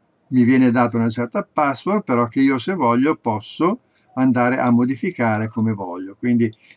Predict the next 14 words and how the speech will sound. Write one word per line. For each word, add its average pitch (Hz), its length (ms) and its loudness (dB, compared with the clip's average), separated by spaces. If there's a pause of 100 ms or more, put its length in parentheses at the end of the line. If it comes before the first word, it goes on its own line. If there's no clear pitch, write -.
questo 135 260 -2
può 120 200 4
è 123 120 -2
un, 123 160 0
essere 123 480 -2 (220)
un 120 160 2
elemento 123 420 4
di 117 120 0
sicurezza 127 600 -2
nel 127 80 2
momento 113 380 0
in 113 100 -2
cui 113 220 0
voi 110 280 -2